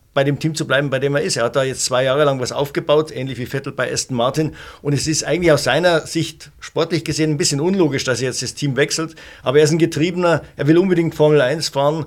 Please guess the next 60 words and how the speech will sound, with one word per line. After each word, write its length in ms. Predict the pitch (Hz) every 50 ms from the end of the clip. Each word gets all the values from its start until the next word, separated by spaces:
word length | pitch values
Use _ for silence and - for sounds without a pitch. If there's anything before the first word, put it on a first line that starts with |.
| - - - _ -
Das 160 | 127 123 -
hat 120 | 147 156 170
natürlich 400 | 165 143 151 151 156 147 127 127
auch 160 | 131 120 123
Lawrence 380 | 131 135 139 139 143 135 -
Stroll, 260 | - - 120 135 151 156
der 140 | 147 135
Chef 180 | - - 143 143
von 120 | 147 143
Aston 260 | 127 156 - - 143 139
Martin, 260 | 131 139 139 139 127
gemerkt 400 | 131 127 123 127 139 147 139 147
und 280 | 147 139 - - -
das 160 | 151 143 - 147
war 80 | 151
die 100 | 147 139
Schwäche 300 | - 147 160 151 156 151
von 120 | 131 123 117
Alonso. 460 | 104 98 95 98 98 85 92 - - - - - - -
Und 140 | - 123
er 100 | 135 131
hat 100 | 139 143
ihn 100 | 156 156
dann 140 | 143 147 139
selber 240 | - 151 180 208 185
unter 160 | 147 113 117
Druck 180 | 110 120 110 -
gesetzt. 320 | 120 101 107 113 107 -
Er 60 | 120
hat 60 | 113 104
gesagt, 260 | 110 131 127 135 127
wir 160 | 131 123 113
wollen 160 | 123 131 135
jetzt 160 | 143 135 139
die 60 | 143 131
Unterschrift 460 | 143 147 165 151 127 160 160 - 147
oder 180 | 127 135 131
wir 80 | 127 131
schauen 200 | - 131 131 143
uns 120 | 143 -
anderweitig 520 | 131 147 175 170 147 113 110 - 110 90 92
um. 200 | 95 95 90 - - - - - - _ - -
Deshalb 320 | 143 147 147 151 147 127 120
hat, 200 | 143 147 143 - - - _ _
äh, 80 | - 131
Alonso 480 | 131 - - 135 135 143 165 147 147 139
auch 180 | 147 143 -
das 200 | - 135 120 -
ganze 280 | - 139 147 143 151 147
Theater, 380 | - 131 123 135 143 143 139
was 140 | 120 123 - -
jetzt 200 | 139 139 - -
bei 100 | 131 117
Alpine 440 | 123 135 - 147 165 170 165 151 - - - -
entstanden 460 | - - 123 - - 131 131 147 147 147
ist, 140 | 139 110
nicht 140 | 147 143 -
mehr 100 | 156 147
abwarten 400 | 143 139 - 139 127 - - 104
können. 220 | - 110 107 -